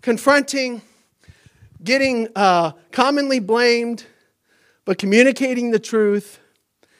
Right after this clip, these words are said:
And, uh, uh, you know, this is, this is something that was like, I wanna be an Elijah for my, in my realm of influence.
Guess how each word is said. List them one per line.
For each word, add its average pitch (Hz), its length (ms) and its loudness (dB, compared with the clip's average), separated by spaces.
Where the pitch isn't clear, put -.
And, 180 300 2
uh, 156 360 4
uh, 147 380 -8
you 180 120 -4
know, 151 280 -6
this 220 240 0
is, 180 240 -4
this 220 220 2
is 185 160 -4
something 214 360 4
that 165 300 4
was 185 220 -10
like, 165 140 -4
I 185 120 -6
wanna 208 220 -2
be 180 140 -6
an 165 100 -4
Elijah 151 420 -4
for - 140 -16
my, 131 280 -14
in 131 140 -8
my 135 240 -8
realm 131 300 -6
of 113 120 -8
influence. 117 600 -12